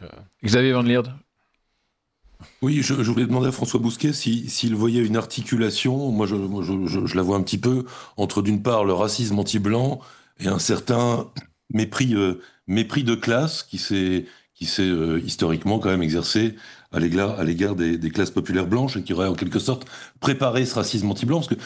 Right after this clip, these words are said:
Speaker 3: j'ai un peu le sentiment qu'au-delà du racisme anti-blanc horizontal que vous décrivez très bien dans votre livre, il y a aussi un, un racisme anti-blanc institutionnel dont on pourra faire la, la généalogie depuis, je sais pas,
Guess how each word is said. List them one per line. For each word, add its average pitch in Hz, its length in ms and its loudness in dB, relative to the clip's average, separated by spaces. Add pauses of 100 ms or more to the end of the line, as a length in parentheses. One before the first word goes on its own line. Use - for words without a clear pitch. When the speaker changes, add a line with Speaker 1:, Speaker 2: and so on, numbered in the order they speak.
(140)
Speaker 3:
j'ai 127 120 0
un - 20 2
peu 180 80 2
le 170 60 0
sentiment 156 340 0
qu'au-delà 135 460 0
du 113 100 -4
racisme 117 360 -2
anti-blanc 113 480 0 (340)
horizontal 120 640 2
que - 60 -10
vous 98 120 0
décrivez 95 380 0
très 104 160 -2
bien 107 140 0
dans 98 60 2
votre 98 200 0
livre, 147 240 0 (320)
il 92 80 0
y 98 40 2
a - 20 2
aussi 101 180 -2 (140)
un, 117 240 -2
un 98 40 4
racisme 110 400 0
anti-blanc 113 360 0
institutionnel 107 720 0 (260)
dont 92 80 -4
on - 40 0
pourra 90 220 -2
faire 101 200 0
la, 90 180 2
la 90 140 0
généalogie 92 560 2
depuis, 95 320 -2
je 80 80 -4
sais - 100 -6
pas, 98 300 0